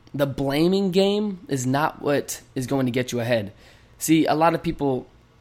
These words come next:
you may notice this, or you may not, or maybe you know someone that says, "Oh, oh, I,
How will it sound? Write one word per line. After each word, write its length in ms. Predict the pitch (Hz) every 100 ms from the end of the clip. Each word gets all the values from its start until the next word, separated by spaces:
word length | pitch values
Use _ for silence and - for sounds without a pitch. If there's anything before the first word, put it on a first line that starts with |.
| -
you 100 | 143
may 140 | 143 139
notice 320 | 139 139 -
this, 280 | 120 113 -
or 380 | 127 123 113 - _ - -
you 140 | 120 123
may 160 | 123
not, 240 | 131 143 -
or 60 |
maybe 200 | 127 131
you 60 | 131
know 140 | 131
someone 340 | 127 151 143 127
that 100 | 123
says, 160 | 131 143
"Oh, 340 | 208 202 135 - - - - - -
oh, 180 | 165 170
I, 220 | 143